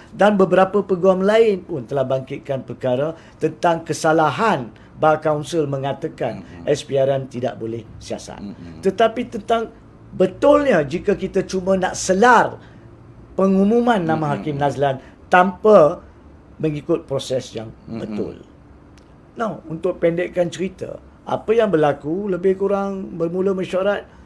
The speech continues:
Speaker 1: tiga setengah. Sepatutnya tiga,
Speaker 2: Mm-mm.
Speaker 1: nak cukupkan quorum tiga setengah.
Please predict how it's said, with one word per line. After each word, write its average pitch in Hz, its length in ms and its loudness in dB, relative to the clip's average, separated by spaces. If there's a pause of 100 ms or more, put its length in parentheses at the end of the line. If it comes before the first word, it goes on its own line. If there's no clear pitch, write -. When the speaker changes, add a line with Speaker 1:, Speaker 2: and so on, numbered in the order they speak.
(320)
Speaker 1:
tiga 156 240 -2
setengah. 180 560 -6
Sepatutnya 151 400 -8
tiga, 147 480 -4
Speaker 2:
Mm-mm. - 80 -18
Speaker 1:
nak - 240 -10
cukupkan 143 320 -4
quorum 170 400 -4
tiga 131 240 -6
setengah. - 400 -10